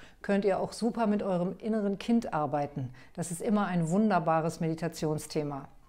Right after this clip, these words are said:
Es kann auch gut sein, dass euch dabei Ideen für ein kreatives Projekt kommen. Vielleicht eine Sache, die ihr schon länger in euren Gedanken habt heranwachsen lassen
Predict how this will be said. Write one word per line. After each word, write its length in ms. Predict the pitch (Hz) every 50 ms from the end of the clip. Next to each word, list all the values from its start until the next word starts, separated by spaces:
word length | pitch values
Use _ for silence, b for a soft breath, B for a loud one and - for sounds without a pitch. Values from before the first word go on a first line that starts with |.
| B B B B B B B B
Es 140 | - 185 -
kann 200 | - 240 269 285
auch 260 | - - 220 208 -
gut 220 | - 240 269 262 -
sein, 420 | - 180 175 190 214 247 262 233
dass 180 | 220 196 - -
euch 200 | - 196 170 -
dabei 360 | 196 185 175 165 175 185 -
Ideen 600 | 208 214 185 - 220 233 247 233 196 156 147 156
für 220 | - - 196 190
ein 220 | 185 180 175 165 170
kreatives 640 | - - 208 202 190 190 - - 196 175 190 175
Projekt 460 | - - - 185 185 202 202 202 - -
kommen. 320 | - 156 139 131 131 131 b b b b b -
Vielleicht 380 | - 165 156 170 190 170 -
eine 180 | 202 175 180 165
Sache, 460 | 147 180 180 175 214 196 190 185 B B B B B B B _ -
die 80 | 208 202
ihr 160 | 190 190 196
schon 240 | 196 - 214 190 185
länger 520 | 190 196 226 240 233 196 196 202 208 202 -
in 140 | 208 202 -
euren 360 | 214 202 202 185 185 185 185
Gedanken 640 | 185 175 165 190 196 220 233 233 - 185 185 170
habt 240 | 190 180 180 - -
heranwachsen 680 | 190 175 156 190 214 240 220 165 127 - - - 170 147
lassen 420 | 151 147 131 - - 202 226 208